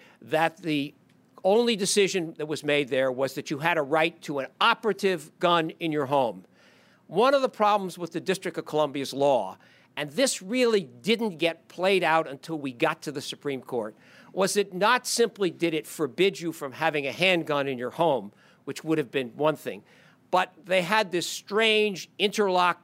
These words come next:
no, no load law, and nobody, and I mean nobody, in the district government, in the police, had ever focused on what it was supposed to mean and how it was supposed to operate in the real world. Uh, because the problem was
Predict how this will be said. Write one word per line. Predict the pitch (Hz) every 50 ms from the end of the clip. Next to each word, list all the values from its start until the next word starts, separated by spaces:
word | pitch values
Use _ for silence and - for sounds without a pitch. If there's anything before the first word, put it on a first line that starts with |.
| _ -
no, | - 156 165 190 196 202 214 214 - - - -
no | 113 147 170 190 208
load | 202 185 180 170 160 165 160 143
law, | 143 143 143 143 143 131 - - - - - _ 147
and | 156 160 156 170
nobody, | 202 226 233 185 202 185 180 175 170 - - _ _ _ _ _ _
and | - 139 139
I | 151 170
mean | 165 160 156 139 139
nobody, | 147 165 180 147 143 131 127 120 123 - -
in | 156 160
the | 131 135
district | 120 120 208 202 - 226 196 -
government, | - 185 175 156 160 170 180 170
in | 147 147 139
the | 127 127
police, | - - 165 170 170 170 160 160 - - - - - - _
had | - 170 180
ever | 208 226 214 196 196
focused | 160 - - - - 247 262 247 - 233 202 180 - - - -
on | 170 170 170 170 160 147
what | 143 156 190 220 226
it | 220 -
was | 208 208 -
supposed | - 196 - 208 202 196 180 -
to | 208
mean | 185 170 175 180 185 170
and | 165 151
how | - - 196 214 220 220
it | 220 214
was | 202 180
supposed | - 175 - 202 175 175 -
to | - - -
operate | 147 180 190 190 - 185 175 170 170
in | 170 165 165
the | 165
real | 156 156 165 165 165 165
world. | 156 160 156 156 135 117 104 - _ _ - - - - - -
Uh, | - 143 139 139 131 - - - _
because | 196 185 - 196 202 196 - - - - _ _ _
the | - 156
problem | - - 196 226 262 269 233 202 180 160
was | 143 135 127 139 135 -